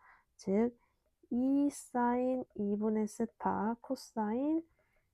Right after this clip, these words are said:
이 분의 세타는 사인 세타가 될 거고, 지금 난 이거를 구하고 싶었던 거니까 저 식은 결국 R은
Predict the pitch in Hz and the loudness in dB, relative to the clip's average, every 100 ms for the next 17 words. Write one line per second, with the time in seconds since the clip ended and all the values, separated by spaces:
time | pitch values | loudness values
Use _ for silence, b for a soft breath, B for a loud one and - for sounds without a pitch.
0 | _ - 240 247 254 254 240 - 269 - | _ -4 -2 0 0 0 0 0 -2 0
1 | 196 180 185 226 233 208 185 - b b | -2 0 2 4 4 2 0 -6 b b
2 | _ - 269 254 254 262 269 233 202 220 | _ -4 0 2 4 2 2 2 0 -4
3 | 247 - 269 269 - - 220 220 240 208 | -16 -4 2 2 2 0 2 2 4 4
4 | 190 - 185 - 294 330 320 - 208 202 | 4 2 0 6 8 10 8 2 2 2
5 | 196 196 214 214 247 240 233 226 214 208 | 2 0 -2 4 6 8 6 6 4 4
6 | 208 _ 214 - 202 196 190 190 - 262 | -2 _ -4 0 0 2 0 -2 2 2
7 | - 196 202 202 196 185 185 262 302 b | 2 0 0 0 0 0 2 2 2 b
8 | b b _ 190 190 262 294 | b b _ 0 2 4 4